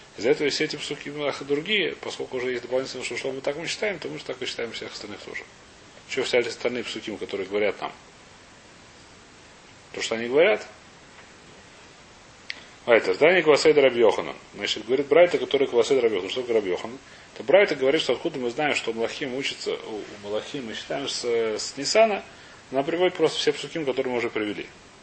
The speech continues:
А тут он понимает, что он учил, как учил Раби Йоханан, после того, как мы долго-долго это разбирали. Значит, Тани Квасейд Раби Йоханан. Минайн шеэн Малахим лаем лемлохим эле бы минисан. Откуда я это знаю, что Неймар, вы ибо шманим шана варвам, вы шана, в лесет бней Исраэль, мерес Мицраим. Это какой песук? Первый песук, который мы вчера учили.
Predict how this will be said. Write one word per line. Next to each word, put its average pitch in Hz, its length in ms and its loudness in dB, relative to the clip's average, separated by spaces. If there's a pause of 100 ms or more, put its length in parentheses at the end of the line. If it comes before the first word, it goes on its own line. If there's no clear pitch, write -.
(100)
А 95 80 -10
тут 147 140 -2
он 147 60 -8
понимает, 180 280 -2
что 139 120 -4
он 143 60 -4
учил, 143 180 -6
как 123 200 0
учил 139 240 0
Раби 135 180 2
Йоханан, 127 260 0
после 113 260 -8
того, - 40 -14
как 110 80 -14
мы 107 60 -12
долго-долго 101 380 -4
это 92 120 -10
разбирали. 87 340 -6 (840)
Значит, - 180 -4
Тани 160 180 6
Квасейд 131 340 2
Раби 104 240 4
Йоханан. 156 340 0 (960)
Минайн 139 360 2
шеэн 151 320 0
Малахим 143 340 -2
лаем 123 240 6
лемлохим 123 500 0
эле 123 140 2
бы 104 240 -4
минисан. 113 480 -2 (1000)
Откуда 135 220 2
я 123 40 8
это 104 140 0
знаю, 127 220 0
что 170 120 -4
Неймар, 190 300 2
вы 147 140 2
ибо 160 160 2
шманим 131 300 -2
шана 113 240 -2
варвам, 95 340 0
вы 95 100 -2
шана, 117 300 -2
в 135 60 4
лесет 131 240 0
бней 135 140 -4
Исраэль, 135 280 -2
мерес 135 280 -2
Мицраим. 107 720 0
Это 98 120 -8
какой - 240 -6
песук? 127 280 -6
Первый 101 260 0
песук, - 300 -10
который 92 200 -12
мы 85 80 -12
вчера 95 200 -6
учили. 135 340 -2